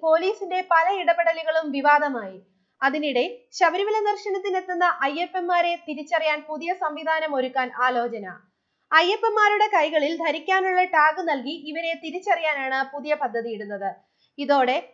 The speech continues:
ഏത് ഭക്തനെയും തിരിച്ചറിയാൻ എളുപ്പമാകുമെന്നാണ് വിലയിരുത്തുന്നത്.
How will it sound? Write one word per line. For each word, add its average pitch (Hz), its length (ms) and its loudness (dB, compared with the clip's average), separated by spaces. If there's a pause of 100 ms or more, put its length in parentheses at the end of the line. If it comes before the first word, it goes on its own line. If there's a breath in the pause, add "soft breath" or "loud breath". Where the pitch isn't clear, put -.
(160)
ഏത് 381 160 0 (100)
ഭക്തനെയും 381 560 0
തിരിച്ചറിയാൻ 349 520 0 (140)
എളുപ്പമാകുമെന്നാണ് 285 880 2 (140)
വിലയിരുത്തുന്നത്. 208 760 -4